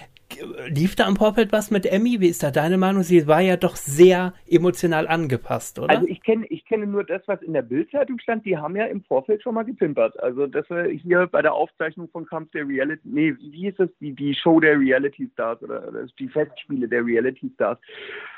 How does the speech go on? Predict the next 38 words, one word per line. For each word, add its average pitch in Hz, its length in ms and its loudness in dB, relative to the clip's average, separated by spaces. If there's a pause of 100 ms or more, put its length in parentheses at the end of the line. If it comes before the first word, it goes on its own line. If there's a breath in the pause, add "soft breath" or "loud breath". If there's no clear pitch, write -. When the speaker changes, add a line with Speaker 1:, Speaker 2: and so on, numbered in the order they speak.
(220 loud breath)
Speaker 2:
Ach 160 300 2
ja, 135 360 2
Calvin 151 440 -2
Klein, 143 400 -4
ich, - 160 -14
ich - 240 -18
kannte 170 340 -4
diesen 135 280 -4
Menschen 139 720 -4
bis 143 200 -6
dato 139 360 -4
nicht, 151 260 -2
weil 131 140 0
ich 131 100 -10
noch 131 160 -4
nie 151 200 -2
Love, 123 380 0 (240)
Love 98 320 -6
Island 127 300 -4
oder 127 160 -4
Temptation 135 500 -8
Island 123 220 -8
gesehen 127 420 -6
habe. 117 380 0 (360 soft breath)
Ich, - 260 -8
auch 131 220 2
da 139 240 0
bin 160 180 0
ich 160 80 -6
total 139 400 -4
fasziniert. 143 640 -6
Auch 139 160 0
das 135 160 0 (300)
passt - 300 -10 (120)
natürlich 143 520 -4
ins 139 200 -6
derzeitige 127 640 -2
Zeitbild. 135 580 -4